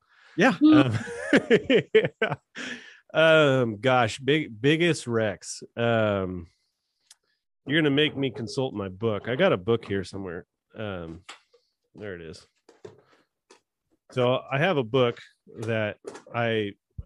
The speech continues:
Speaker 3: I've been writing down my worst disasters in ever. And, um, I always try to take notes and remember what they are. And one day the goal is to maybe auction it off when I'm, like, ninety-seven to, um,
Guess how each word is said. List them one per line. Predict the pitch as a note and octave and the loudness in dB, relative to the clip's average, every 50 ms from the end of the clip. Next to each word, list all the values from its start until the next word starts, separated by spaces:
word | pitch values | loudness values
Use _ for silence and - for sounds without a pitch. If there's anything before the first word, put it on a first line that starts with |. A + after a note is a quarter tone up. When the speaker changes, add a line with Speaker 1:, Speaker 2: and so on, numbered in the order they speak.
| _ _ - | _ _ -10
Speaker 3:
I've | A#2+ A2+ G#2+ G#2 | -8 -8 -6 -6
been | A#2 C3 C3+ C3 B2+ B2 | -4 -4 -2 -2 -4 -2
writing | B2+ D3 D#3+ F3 F3 E3 C#3+ | 0 2 2 2 2 0 0
down | B2 C3 C3+ C3+ C3 B2 A#2 | 0 0 2 2 0 0 -2
my | A2+ G#2+ G#2 G2+ | -2 -2 -4 -4
worst | G2 G#2 A#2+ B2+ C3 A#2 - - | -6 -4 -2 -2 -2 -2 -4 -8
disasters | A2+ G2+ F2+ G#2 G2+ G2+ G#2 G2 - - F#2+ F2 D#2+ | -10 -6 -4 -2 -2 -2 -2 -4 -8 -10 -14 -12 -12
in | E2 D2+ D2 D2 D2+ - _ _ _ - | -14 -14 -16 -16 -20 -20 _ _ _ -6
ever. | G#2+ G#2+ F#2 D#2+ D2+ - - _ _ _ _ _ _ _ _ _ - | -6 -6 -6 -8 -12 -16 -18 _ _ _ _ _ _ _ _ _ -6
And, | A2 G#2+ G#2+ G#2 G2+ G2+ G2 G2+ - - A2 | -4 -2 0 0 0 -2 -4 -6 -8 -8 -8
um, | G#2 G2 F#2+ F2+ E2+ E2 D#2 D#2+ F#2 _ _ _ _ _ _ _ _ _ _ _ _ - - | -6 -6 -6 -6 -8 -10 -12 -14 -18 _ _ _ _ _ _ _ _ _ _ _ _ -10 -6
I | A#2+ A#2 | -2 0
always | A#2+ B2+ B2 - | 0 0 0 -2
try | - - A#2+ A2 | -2 -2 -2 -2
to | G#2 G2 | -4 -4
take | - - A2+ G#2 - | -4 -6 -6 -6 -6
notes | F#2+ F#2 F#2 F#2 - - - - - _ _ _ - | -6 -6 -6 -6 -8 -10 -16 -20 -20 _ _ _ -14
and | A2 G2+ F#2+ F2+ F#2 F#2 F2 - - - | -12 -10 -10 -10 -10 -10 -12 -14 -14 -8
remember | G#2+ A2 A2 G#2+ G#2+ A2 A2 G#2+ G#2 | -6 -2 0 0 2 2 0 0 0
what | G#2 G#2 G2 - | 0 -2 -2 -4
they | G2+ F#2+ | -4 -4
are. | G2 F#2+ F#2+ F#2+ F#2 | -2 -2 -2 -2 -4
And | F#2 A2 A2+ A2 A2+ | -4 -4 -4 0 0
one | B2+ C3 C3 A#2 | 2 2 2 2
day | A#2 A2+ A2 A2 | 2 2 2 2
the | G#2+ G#2+ F#2 | 0 -2 -2
goal | G2+ G#2+ G#2 G#2 G#2 G2+ | -2 -2 -2 -2 -2 -4
is | F#2 E2+ - | -4 -6 -8
to | - G2 F#2 | -10 -8 -6
maybe | G2 G2+ G2 F#2+ G2+ | -6 -6 -6 -6 -6
auction | - G2+ G#2 G#2+ - - - G2+ | -6 -6 -6 -6 -8 -10 -12 -10
it | F#2 F2 | -10 -8
off | F#2 F#2 F#2 F2 - - | -6 -6 -6 -8 -10 -12
when | - F#2 F#2+ | -12 -12 -10
I'm, | F#2 F#2 | -10 -10
like, | F#2 F2+ F2 F2 | -10 -10 -10 -10
ninety-seven | F#2+ G2 F#2+ F#2+ F#2 - - G2 G2 G2+ G#2 A2 A2 G#2+ _ _ _ _ _ _ _ _ _ _ _ _ _ _ _ _ | -10 -10 -10 -10 -12 -12 -10 -8 -8 -6 -8 -8 -10 -12 _ _ _ _ _ _ _ _ _ _ _ _ _ _ _ _
to, | - G#2+ G2+ G2 F#2+ F#2 E2+ - - | -8 -8 -6 -6 -6 -8 -10 -10 -10
um, | F#2 F#2 F2+ E2+ E2 D#2+ D#2+ E2 | -10 -10 -10 -10 -12 -14 -16 -18